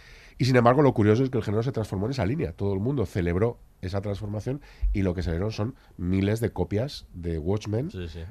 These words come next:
Speaker 1: eh,
Speaker 2: El
Speaker 1: en todas
Speaker 2: superhéroe.
Speaker 1: sus formas, y prácticamente todo el género superhéroe se vio contaminado
Speaker 2: Ujú.
Speaker 1: por la visión. Curiosamente, la,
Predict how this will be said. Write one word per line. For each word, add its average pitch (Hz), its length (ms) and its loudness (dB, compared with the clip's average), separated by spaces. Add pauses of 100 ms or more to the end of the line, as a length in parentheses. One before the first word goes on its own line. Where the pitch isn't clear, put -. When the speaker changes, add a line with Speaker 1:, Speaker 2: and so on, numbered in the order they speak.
Speaker 1:
eh, 90 360 -2
Speaker 2:
El 98 80 2
Speaker 1:
en 90 80 2
todas 101 200 4
Speaker 2:
superhéroe. - 20 -4
Speaker 1:
sus 104 140 -2
formas, 117 380 -4
y 92 80 -6
prácticamente 95 460 0
todo 101 320 -2
el 95 100 -2
género 98 240 -4
superhéroe 101 300 -2
se 98 140 -6
vio 87 140 -2
contaminado 85 680 -4 (560)
Speaker 2:
Ujú. 92 240 -10 (200)
Speaker 1:
por 98 140 -2
la 87 60 0
visión. 85 260 -4 (440)
Curiosamente, 120 460 0
la, 90 240 0